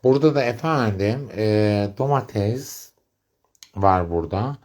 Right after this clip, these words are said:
E, köy domatesi. Şimdi bunun kabuklarını soydum.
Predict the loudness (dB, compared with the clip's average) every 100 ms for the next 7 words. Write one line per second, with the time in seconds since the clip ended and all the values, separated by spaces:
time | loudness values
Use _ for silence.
0 | _ _ _ _ _ 2 4 4 0 -4
1 | 2 2 2 -2 -2 -2 -6 -2 -2 -2
2 | -4 _ -10 -4 -4 -4 -6 -4 -4 0
3 | 0 0 -4 -4 4 4 4 -4 -8 -8